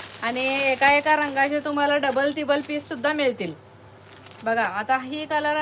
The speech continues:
हा कलर आणि हा डिझाईन, त्यामध्ये तुम्हाला किती हवे तितके पीस मिळतील. सिंगल सिंगल कलर, अ, भरपूर राहिलेले आहेत, त्यामुळे पाचशेला दोन आणि क्वालिटी एक नंबर आहे.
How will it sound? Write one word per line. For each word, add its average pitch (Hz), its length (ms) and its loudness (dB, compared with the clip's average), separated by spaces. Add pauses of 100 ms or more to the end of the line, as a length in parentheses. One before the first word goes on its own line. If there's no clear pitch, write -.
(300)
हा 269 140 0
कलर 311 300 -4
आणि 302 220 -4
हा 277 240 -4
डिझाईन, 240 420 -4 (320)
त्यामध्ये 269 380 0
तुम्हाला 294 260 -4
किती 294 220 -6
हवे 269 240 -2
तितके 262 300 -12
पीस 254 260 -10
मिळतील. 170 360 -8 (1160)
सिंगल 269 300 2
सिंगल 302 320 -2
कलर, 294 340 0
अ, 294 340 4
भरपूर 262 360 -2 (300)
राहिलेले 254 440 2
आहेत, 285 240 2
त्यामुळे 277 340 0
पाचशेला 262 480 2
दोन 226 200 -2 (920)
आणि 240 180 -4
क्वालिटी 269 400 4
एक 285 180 2
नंबर 269 320 2
आहे. 196 140 -2